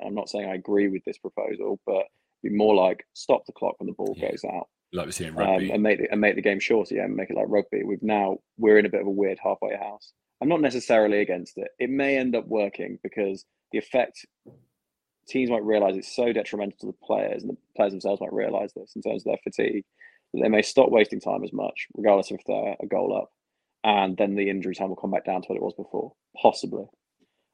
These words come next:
Speaker 1: Um, experiment it for a year and see what happens. I'm not convinced personally.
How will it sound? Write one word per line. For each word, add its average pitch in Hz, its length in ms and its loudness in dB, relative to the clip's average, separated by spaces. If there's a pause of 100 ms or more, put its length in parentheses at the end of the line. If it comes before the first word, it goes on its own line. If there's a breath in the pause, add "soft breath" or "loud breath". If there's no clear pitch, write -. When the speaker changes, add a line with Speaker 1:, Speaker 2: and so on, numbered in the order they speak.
Speaker 1:
Um, 104 440 2 (380)
experiment 107 440 4
it 101 80 -8
for 107 120 6
a 101 40 4
year 101 240 6
and 98 100 -4
see 104 120 -2
what 92 100 -2
happens. 92 520 -12 (260)
I'm 101 220 -8 (240)
not 101 500 -4
convinced 87 680 -8 (120)
personally. 107 380 -8